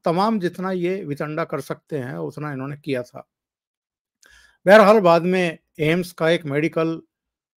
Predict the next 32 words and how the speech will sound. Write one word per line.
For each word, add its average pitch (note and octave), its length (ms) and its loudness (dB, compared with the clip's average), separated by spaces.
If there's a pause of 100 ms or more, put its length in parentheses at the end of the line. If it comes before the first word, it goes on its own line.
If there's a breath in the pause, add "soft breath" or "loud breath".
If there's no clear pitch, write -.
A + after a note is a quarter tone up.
(200)
बोर्ड D3 220 4
गठित D#3 320 0
किया E3 260 -2
गया, E3 240 -4
उसने D#3+ 400 -8
देखा D3 440 0 (800 soft breath)
और F3 160 4 (120)
कुछ A3 260 2
मात्रा D#3+ 460 -2
में E3 380 -6
इनको D3+ 520 -6 (120)
इंसुलिन D3+ 540 -6
देने C#3 240 -6
के C#3 120 -14
लिए C#3 300 -8 (160)
कहा, B2+ 360 -4 (480)
इंसुलिन E3+ 440 0
इनको E3 260 -4
दी D3+ 200 -2
गई। E3+ 260 -2 (400)
अब D#3+ 160 4
वो E3+ 140 2
सारा D#3 340 0
हल्ला D3 360 -2 (240)
इन्होंने D3 320 -8
बंद C#3 240 -6
कर C3 120 -8
रखा B2 280 -12
है, A2 160 -14 (880)
लेकिन A#3 460 4 (300)
ये D3+ 160 0
लगातार D#3+ 640 0